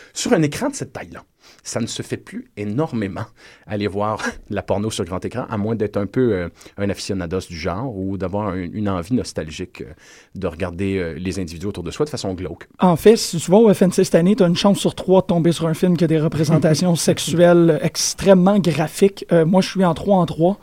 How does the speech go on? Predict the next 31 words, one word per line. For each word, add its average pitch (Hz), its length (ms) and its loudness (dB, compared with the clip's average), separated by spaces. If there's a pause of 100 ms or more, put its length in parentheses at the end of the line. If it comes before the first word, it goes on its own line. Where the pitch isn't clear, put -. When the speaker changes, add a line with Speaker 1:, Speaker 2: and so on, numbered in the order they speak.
(500)
Speaker 2:
Euh, 147 600 2
c'est 156 160 -4
trois 175 180 0
films 185 220 0
que 180 100 2
je 139 80 -4
vais 165 80 4
voir 175 420 2
et 175 200 2
je 156 160 2
sais - 200 0
qu'il 185 120 0
y 160 40 4
en 151 60 2
a 156 60 2
un 175 100 0
qui - 80 -6
s'en 151 160 -2
vient 156 180 0
qui - 180 -10
le 151 220 0
sera 160 280 -2
tout - 200 -8
autant. 165 240 -2
Ben, 170 160 0
même 175 200 0
je - 40 -6
suis - 60 -10
quatre 185 180 0
en 156 120 -2
quatre 165 200 -4